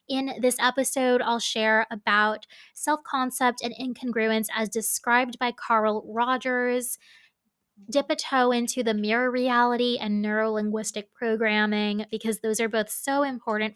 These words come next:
for self-concept, give examples and tips to dismantle and rewire your self-concept.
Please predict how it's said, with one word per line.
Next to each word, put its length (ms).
for 80
self-concept, 880
give 160
examples 600
and 160
tips 380
to 220
dismantle 720
and 240
rewire 880
your 500
self-concept. 1200